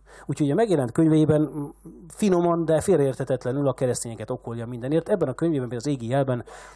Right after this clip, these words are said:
például arról van, ö, szó, hogy megpróbálja a sze-, a, a drága, kedves, jóindulatú császár megpróbálja a keresztények széthúzását, ö,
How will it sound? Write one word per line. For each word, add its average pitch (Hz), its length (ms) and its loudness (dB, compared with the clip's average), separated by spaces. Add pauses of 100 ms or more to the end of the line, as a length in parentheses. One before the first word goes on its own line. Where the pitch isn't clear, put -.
(160)
például 127 280 0
arról 131 260 2
van, 107 280 -6 (240)
ö, 113 200 -6
szó, 151 180 -2
hogy 127 100 -2
megpróbálja 139 720 0
a 165 100 -4
sze-, - 220 -2
a, - 80 -4 (100)
a 156 120 -10
drága, 156 640 -2
kedves, 139 500 -4
jóindulatú 131 480 0
császár 113 420 -6 (400)
megpróbálja 143 760 0
a 120 40 -2
keresztények 123 540 -4
széthúzását, 120 1040 -8
ö, 117 220 -10